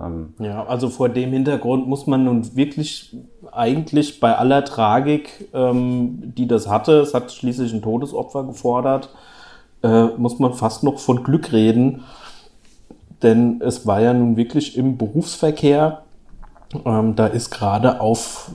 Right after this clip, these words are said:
Speaker 2: äh, den Bushaltestellen, äh, gerade am, am Hauptbahnhof unheimlich viel los, viel Publikumsverkehr und ja, also dass man, da-, dass das mit,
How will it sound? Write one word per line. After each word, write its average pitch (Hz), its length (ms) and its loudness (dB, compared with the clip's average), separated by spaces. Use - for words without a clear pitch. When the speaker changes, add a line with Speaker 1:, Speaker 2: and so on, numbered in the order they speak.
Speaker 2:
äh, 110 100 -2
den 107 400 0
Bushaltestellen, 117 1080 4
äh, - 500 -8
gerade 110 340 0
am, 104 240 0
am 104 260 -2
Hauptbahnhof 113 720 0
unheimlich 123 520 2
viel 113 260 -2
los, 123 520 2
viel 127 280 2
Publikumsverkehr 131 1400 0
und 113 640 2
ja, 113 440 2
also 113 220 2
dass 117 280 0
man, 123 360 4
da-, 123 180 0
dass 117 200 -2
das 123 200 2
mit, 123 480 -4